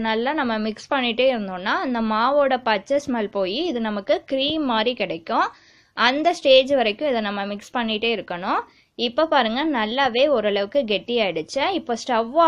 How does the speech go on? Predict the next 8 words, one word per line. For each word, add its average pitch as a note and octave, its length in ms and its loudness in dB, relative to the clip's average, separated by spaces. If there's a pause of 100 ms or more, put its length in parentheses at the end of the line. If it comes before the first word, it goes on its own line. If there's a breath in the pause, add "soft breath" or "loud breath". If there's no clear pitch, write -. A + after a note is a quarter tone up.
(120)
ஆஃப் A#3+ 240 2
பண்ணிட்டு G#3+ 400 -2
இதை C#4 100 0 (140)
ஆற A#3 220 2
வச்சு F#3 200 -4 (100)
எடுத்துக்கலாம். F#3+ 580 2 (1500)
ஆறுனதுக்கு D4+ 500 6
அப்புறமா G#3 320 -2